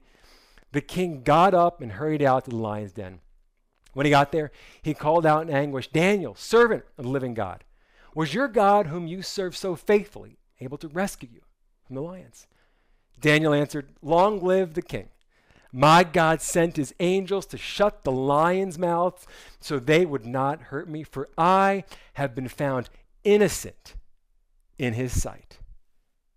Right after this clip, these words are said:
without sin. And I have not wronged you, your majesty." The king was overjoyed and ordered that Daniel be lifted from the den. Not a scratch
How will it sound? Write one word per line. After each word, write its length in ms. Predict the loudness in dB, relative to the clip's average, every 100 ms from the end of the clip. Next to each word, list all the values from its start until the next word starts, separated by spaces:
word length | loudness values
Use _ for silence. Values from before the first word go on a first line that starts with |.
| _ -18
without 380 | -12 -10 -12 -14
sin. 220 | -20 -20 _ _ _ _ _ _ _ _ _ _ -6
And 140 | 2
I 200 | 4 4
have 120 | 2
not 320 | 0 -2 -4 -8
wronged 360 | -8 -8 -12
you, 200 | -16 -20 _ _ _ _ _
your 100 | -20
majesty." 500 | -20 -20 -20 -20 -20 _ _ _ _ _ _ _ _
The 80 | -14
king 260 | -10 -8 -6
was 140 | -4
overjoyed 720 | -4 -4 -8 -6 -4 -2 -4 -10 _ _ _ _ _
and 140 | -4 0
ordered 280 | 0 0
that 220 | 0 0 0
Daniel 340 | 0 0 -2
be 160 | -4 -10 -10
lifted 800 | 0 2 6 6 4 -4 -8 -6
from 260 | -2 -2 0
the 80 | -2
den. 460 | 0 -2 -4 -14 _ _ _ _ _ _ -10
Not 120 | -8
a 20 |
scratch 840 | -6 -10 -4 -2 -2 -4 -12 -14